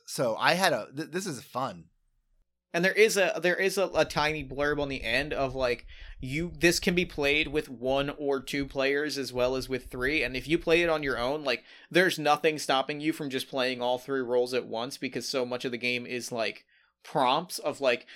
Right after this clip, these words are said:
Speaker 2: describe what happens when you do this. Like, so much, you could play this as, like, a solitary journaling experience, which would be, like, a great story generation for, like, a superhero story that you're writing.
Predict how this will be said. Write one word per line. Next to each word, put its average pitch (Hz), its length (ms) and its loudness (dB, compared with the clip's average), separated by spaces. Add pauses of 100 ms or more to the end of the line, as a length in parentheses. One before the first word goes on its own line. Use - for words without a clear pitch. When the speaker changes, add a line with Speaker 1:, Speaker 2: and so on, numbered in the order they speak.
(200)
Speaker 2:
describe 127 520 2
what 139 140 0
happens 151 420 0
when 170 180 -2
you 180 140 -2
do 190 200 -4
this. 202 260 4
Like, 147 140 0
so 156 180 2
much, 156 180 -2
you 156 240 0
could 175 220 0
play 160 200 2
this 151 180 2
as, 135 100 -2
like, 127 160 0
a 117 120 0
solitary 123 680 0
journaling 117 640 -6
experience, 117 640 -6
which 117 120 -8
would - 60 -14
be, 113 180 -4
like, 113 180 -4
a 110 80 -4
great 120 340 -2
story 123 400 -2
generation 110 640 -6
for, 113 120 -6
like, 107 320 -6
a 117 80 -4
superhero 113 600 -6
story 107 340 -6
that 101 100 -10
you're 101 160 -10
writing. - 300 -14